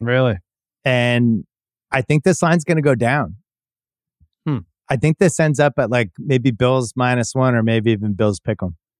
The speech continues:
Speaker 2: Would be my
Speaker 1: I mean, they
Speaker 2: guess.
Speaker 1: were both blowouts. We'll never, we won't see a blowout like the Miami Denver blowout in a while, but the Bills dominated too.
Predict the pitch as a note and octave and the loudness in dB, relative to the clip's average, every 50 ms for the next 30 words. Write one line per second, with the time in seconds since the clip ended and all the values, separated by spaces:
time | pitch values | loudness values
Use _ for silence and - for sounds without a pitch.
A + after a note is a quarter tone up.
0 | _ _ _ _ _ _ _ _ _ _ _ _ _ _ _ _ _ - A2 F#2+ | _ _ _ _ _ _ _ _ _ _ _ _ _ _ _ _ _ -12 -12 -6
1 | F2+ G#2+ G2+ G2 F#2+ F2+ - B2+ C#3+ C3+ C3+ B2+ B2+ B2 G#2+ - E3 E3 E3+ C#3+ | -4 -4 -2 -2 -4 -4 -2 -2 0 0 0 0 -2 -2 -2 0 2 2 2 2
2 | - - C#3+ C3+ B2 A#2 A2 G#2 G2 G#2 - - - A#2 B2 B2+ C3+ C3+ C3 A#2+ | 0 0 0 2 2 4 2 2 0 -2 -4 -6 -4 0 0 2 2 2 2 0
3 | C3 C3 B2+ C#3 C#3 C3 - - C#3+ C3+ A2 A2 C3 B2+ B2 A#2+ A2+ A2 G#2+ A2+ | 0 0 2 2 0 0 0 0 0 0 2 2 2 2 4 2 2 0 0 -2
4 | A2+ G#2+ G#2+ - G#2+ G#2+ A2 A#2 B2 B2 A#2+ A#2 A2+ A2 G2+ G2+ C#3+ C#3+ C3+ A#2+ | -2 -2 -4 -6 -6 -4 -2 -2 0 0 -2 -2 -4 -6 -4 -2 0 0 0 0
5 | A#2 G#2 G2+ A2+ A2 G2+ G2 G2 G2+ E2 G2+ G#2 G#2 G#2 G2 G2 G2 G2 F#2 F2 | -2 -4 -4 -4 -2 -2 -2 -4 -4 -4 -4 -4 -2 -2 0 0 0 -2 -2 -4
6 | G#2 F#2 G#2+ G2+ G2+ C#3+ D3 C#3+ B2 G2+ - - A#2 A2 G#2+ G#2+ G#2+ G2+ G2+ F#2+ | -6 -6 -6 -4 -2 0 0 0 0 -2 -2 -2 0 0 0 0 -2 -2 -4 -4
7 | F#2+ F2+ - - - G2+ F#2+ F#2 E2+ | -6 -8 -8 -6 -4 -4 -4 -4 -6